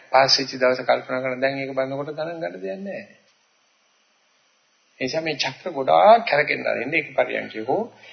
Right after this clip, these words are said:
නැත්තම් ඒ වගේ සැලීම් ගොඩකට හිත පුරුදු කරන්න පුදුම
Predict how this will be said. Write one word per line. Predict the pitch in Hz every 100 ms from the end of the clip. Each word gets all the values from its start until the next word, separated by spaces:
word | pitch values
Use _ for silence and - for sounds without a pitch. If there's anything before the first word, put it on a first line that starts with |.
| - _
නැත්තම් | 131 117 131
ඒ | 127
වගේ | 127 131 131
සැලීම් | 113 120 139 143
ගොඩකට | 127 127 147 160 175
හිත | 165 151 156
පුරුදු | 147 160 185
කරන්න | 139 98 131 143
පුදුම | - 143 147 - 202 202 214